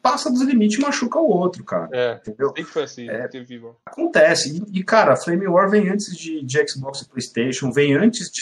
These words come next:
Speaker 1: Sega e Nintendo, né? Que todo mundo fala assim, "Ah, começou lá quando era,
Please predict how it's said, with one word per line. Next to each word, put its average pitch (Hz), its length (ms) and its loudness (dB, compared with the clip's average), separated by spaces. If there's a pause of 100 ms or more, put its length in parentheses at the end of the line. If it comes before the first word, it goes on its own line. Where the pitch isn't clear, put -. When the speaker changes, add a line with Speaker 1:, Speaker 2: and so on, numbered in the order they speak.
(120)
Speaker 1:
Sega 143 300 2
e 135 60 0
Nintendo, 127 760 0 (120)
né? 123 160 -2
Que - 120 -16
todo 143 220 -2
mundo 147 220 -4
fala 113 180 -10
assim, - 180 -8
"Ah, 156 200 2
começou 131 500 0
lá 135 140 2
quando 139 220 -4
era, 127 300 2